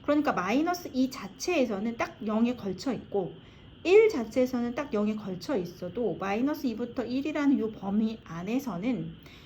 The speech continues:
전보다 영보다 작으니까 성립하는 거거든요.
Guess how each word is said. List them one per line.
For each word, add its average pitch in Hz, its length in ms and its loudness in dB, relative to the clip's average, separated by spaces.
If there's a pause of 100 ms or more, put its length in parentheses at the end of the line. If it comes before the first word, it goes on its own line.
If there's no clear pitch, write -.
(100)
전보다 330 480 4
영보다 240 440 0
작으니까 185 960 -6
성립하는 453 680 -8
거거든요. 214 600 -6